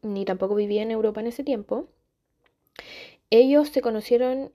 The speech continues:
en Japón, donde Nicolás, eh, fue a continuar sus estudios en el año dos mil catorce, pero conoció a Narumi en dos mil quince. Tuvieron una relación de bastante tiempo,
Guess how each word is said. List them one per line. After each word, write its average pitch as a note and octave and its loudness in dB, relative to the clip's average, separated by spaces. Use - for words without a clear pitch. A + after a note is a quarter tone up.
en G3+ -4
Japón, C4 0
donde G#3 0
Nicolás, G#3+ 0
eh, G#3 -4
fue C#4+ 4
a C4 2
continuar G#3+ -4
sus D4 -6
estudios C4 0
en G3+ -6
el G3 -6
año G#3 -6
dos A3 -6
mil A3+ -8
catorce, C#4 -2
pero A#3 6
conoció A3+ -6
a G#3+ -6
Narumi G#3+ -6
en G#3 -8
dos G3+ -10
mil A#3 -6
quince. - -6
Tuvieron B3+ 8
una D4+ 0
relación B3+ 0
de G#3+ -4
bastante G#3 -8
tiempo, B3+ -6